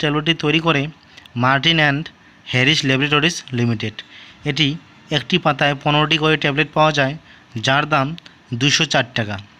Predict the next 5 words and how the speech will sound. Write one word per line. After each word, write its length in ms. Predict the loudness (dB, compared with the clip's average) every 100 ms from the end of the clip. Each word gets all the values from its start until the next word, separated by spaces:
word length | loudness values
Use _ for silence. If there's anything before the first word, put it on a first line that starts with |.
| -20 _ -20 _ _ _ _ _ -20 -20 -20 -20 -20 _ _ _ _ _ _
এই 100 | -2 0
ড্রোটিন 300 | 0 2 2 2
ডিএস 200 | 2 0 0
ট্যাবলেটটিতে 480 | 2 2 2 2 0
আছে 180 | 2